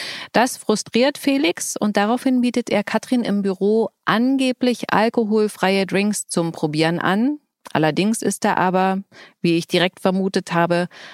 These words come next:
Alkohol drin, was Katrin dann auch merkt und sich daraufhin zurückzieht und sie wirft Felix dann auch Körperverletzung vor. Und daraufhin sagt ihr dann Felix, dass er weiß, was mit Norbert passiert ist und was sie getan hat,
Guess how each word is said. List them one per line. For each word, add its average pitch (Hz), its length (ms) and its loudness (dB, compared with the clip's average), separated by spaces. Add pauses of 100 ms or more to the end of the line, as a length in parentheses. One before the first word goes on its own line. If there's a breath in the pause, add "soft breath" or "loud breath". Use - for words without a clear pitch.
(180 loud breath)
Alkohol 208 480 2
drin, 202 380 0 (300 loud breath)
was 180 200 0
Katrin 208 320 0
dann 180 140 0
auch - 200 -4
merkt 190 380 0
und 190 140 -2
sich 185 120 -4
daraufhin 185 600 0
zurückzieht 208 680 -2
und 185 380 -2
sie 175 120 -4
wirft 220 320 -2
Felix 214 320 -2
dann 190 140 0
auch 165 220 -2
Körperverletzung 160 880 -2
vor. 160 360 0 (580 loud breath)
Und 190 120 0
daraufhin 269 520 2
sagt 226 220 -2
ihr - 80 -2
dann 214 180 -2
Felix, 214 360 -2
dass 185 160 -4
er 170 180 0
weiß, 202 340 0
was 202 160 -2
mit 202 140 -4
Norbert 190 340 -2
passiert 190 380 -2
ist - 260 -2
und 165 180 -4
was 170 120 -2
sie 196 100 -2
getan 175 400 -2
hat, 180 160 -2